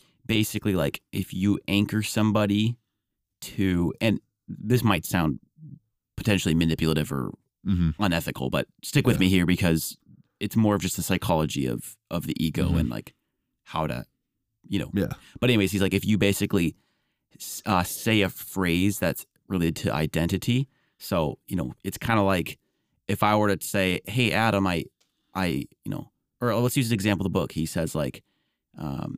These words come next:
Speaker 1: you know, "If it was anybody else," you
Speaker 2: Yeah.
Speaker 1: know, or what, what does he say? Can you read that part?
Speaker 2: He says, "It looks like we have a problem, but I know that if there's anyone in town who can find a solution,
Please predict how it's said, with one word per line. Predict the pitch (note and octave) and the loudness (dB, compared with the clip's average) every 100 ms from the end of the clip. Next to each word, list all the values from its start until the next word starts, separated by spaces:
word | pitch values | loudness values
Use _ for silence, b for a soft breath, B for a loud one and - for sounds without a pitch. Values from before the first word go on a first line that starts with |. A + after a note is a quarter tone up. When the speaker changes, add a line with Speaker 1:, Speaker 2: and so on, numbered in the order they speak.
| - | -6
Speaker 1:
you | G2 | -2
know, | D#2 A1+ - _ | -2 -4 -10 _
"If | B2 | -4
it | C3+ | 0
was | A#2+ A2+ | 0 2
anybody | A#2+ A#2+ G#2+ G2 F2 | 4 4 4 2 2
else," | G2+ E2+ E2 - - - _ _ _ _ _ - | 2 0 -2 -6 -10 -16 _ _ _ _ _ -4
you | G#2+ | 0
Speaker 2:
Yeah. | |
Speaker 1:
know, | E2+ C2 A1 - _ _ - | 0 -2 -4 -12 _ _ -4
or | G2+ | 0
what, | G2+ F2+ | 2 2
what | |
does | F#2+ | 2
he | F2+ | 2
say? | E2+ C#2+ | 0 -2
Can | E2 | 0
you | D#2 | 0
read | D#2+ | 0
that | - | 0
part? | F2+ E2+ - _ _ _ _ _ _ _ _ _ _ _ _ _ _ _ _ _ _ _ _ _ | -2 -4 -6 _ _ _ _ _ _ _ _ _ _ _ _ _ _ _ _ _ _ _ _ _
Speaker 2:
He | A2+ G#2+ | -2 -2
says, | - A2 G#2+ F2+ - - _ _ _ _ _ _ _ - | 0 2 2 0 -6 -16 _ _ _ _ _ _ _ -2
"It | A2+ | 2
looks | C#3 - | 2 0
like | A2+ | 0
we | A#2 | 2
have | A2+ G#2 | 2 2
a | F2 | 0
problem, | - G2+ G2 C#2+ - - _ _ _ _ _ _ | 2 2 2 0 -6 -12 _ _ _ _ _ _
but | G#2+ | 0
I | A2+ | 2
know | A2 A#2 A#2 G#2 D#2+ | 2 2 2 0 0
that | G#2 G2 | 0 0
if | F#2+ F2 - - | 0 0 -2 -6
there's | G2+ F#2+ | 0 0
anyone | G#2+ A#2 A2 G#2+ | 2 2 4 4
in | G2 | 2
town | F2 G#2 G#2 F#2+ E2 | 2 0 2 2 2
who | E2+ | 0
can | F2 D#2+ | 0 0
find | - F#2 F2+ | 0 0 0
a | D#2 | 0
solution, | - F2+ E2+ - | 0 2 2 -4